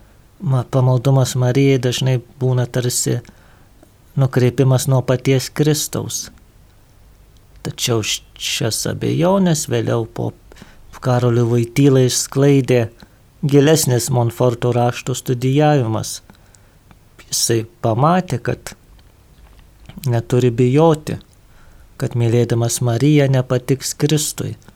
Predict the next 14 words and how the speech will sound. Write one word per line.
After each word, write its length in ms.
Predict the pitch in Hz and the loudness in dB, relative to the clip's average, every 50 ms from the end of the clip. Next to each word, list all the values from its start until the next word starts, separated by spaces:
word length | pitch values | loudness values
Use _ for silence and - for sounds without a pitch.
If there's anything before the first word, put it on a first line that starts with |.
| - - - - - - - - - _ _ _ _ | -20 -20 -20 -20 -20 -20 -20 -20 -20 _ _ _ _
kad 200 | - 131 123 - | -4 -2 0 2
meilė 440 | 127 131 135 135 135 131 120 131 131 123 | 4 4 6 6 6 6 6 6 4 4
Marijai 680 | 123 127 123 123 - 170 170 165 156 151 147 143 131 - - - _ _ _ _ - - - - | 4 4 4 4 4 4 6 6 6 6 6 4 2 -2 -6 -14 _ _ _ _ -20 -20 -16 -6
gali 360 | - 143 131 131 131 127 127 127 127 123 120 - - - - _ - _ _ _ - - | -2 2 4 4 4 4 4 2 0 -2 -4 -10 -18 -20 -20 _ -20 _ _ _ -8 -2
nukreipti 640 | 143 135 131 - 131 127 131 131 131 - - 131 | -2 0 0 0 2 2 4 2 2 0 0 0
nuo 260 | 127 127 127 123 123 120 - _ - - _ - - - | 2 2 2 2 0 -2 -6 _ -20 -20 _ -18 -8 -4
pamaldumo 600 | - 131 123 123 123 127 120 120 131 131 131 131 | -2 0 0 0 0 -2 0 0 2 2 4 2
mūsų 320 | 127 127 127 - - 131 120 | 2 0 0 -2 -2 -2 0
Viešpačiui 680 | 120 131 131 123 - - - 127 127 - - 135 131 131 | 2 2 0 0 -2 -6 -6 -6 -6 -4 -2 0 0 0
Jėzui. 540 | 135 151 151 147 143 131 - - 107 - - - - - - - _ _ - _ - - _ _ _ _ _ _ _ _ _ _ - | 2 2 2 2 2 0 -2 -6 -6 -8 -8 -12 -16 -20 -20 -20 _ _ -20 _ -20 -20 _ _ _ _ _ _ _ _ _ _ -10
Nes 300 | 160 123 - - - - - - - - - - - - - - - - - - 131 123 | -8 -6 -6 -6 -6 -6 -6 -6 -8 -8 -10 -12 -14 -18 -20 -20 -20 -20 -20 -20 -16 -12
Monfortas 840 | - - 151 131 - - - 165 175 180 185 180 - 165 147 - - | -8 -8 -8 -8 -8 -4 -2 0 0 0 0 0 -2 -2 -2 -2 -4
kaip 240 | - - 139 131 - - - | -4 -4 -4 -4 -4 -2 -2
tik 240 | 185 185 185 - | -2 -2 -2 -10